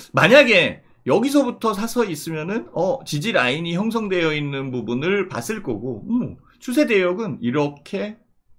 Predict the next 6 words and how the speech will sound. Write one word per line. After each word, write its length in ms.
어, 280
추세 280
대역 260
이렇게. 340
잠깐만요, 420
까만색으로. 500